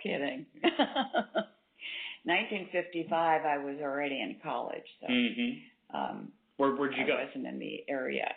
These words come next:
Speaker 1: Well, I went first to a college in Florida because my father wasn't well, and we thought that's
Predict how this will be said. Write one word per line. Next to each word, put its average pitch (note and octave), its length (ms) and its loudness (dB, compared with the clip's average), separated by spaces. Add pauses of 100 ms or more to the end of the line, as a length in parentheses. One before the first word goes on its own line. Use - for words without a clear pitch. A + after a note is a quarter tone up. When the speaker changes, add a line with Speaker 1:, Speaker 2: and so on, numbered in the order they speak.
(480)
Speaker 1:
Well, E3 280 6
I D3+ 200 4
went F3+ 320 2 (560)
first A3+ 340 6 (240)
to D3+ 120 2
a C3+ 100 2 (100)
college D3 440 0 (120)
in C#3 460 2
Florida E3 560 2
because C#3 320 -6
my C#3+ 220 -2
father G3 340 0
wasn't - 340 -6
well, G#2+ 300 -2
and F2+ 120 -8
we G#2 200 -8
thought G#2+ 200 -4
that's - 180 -6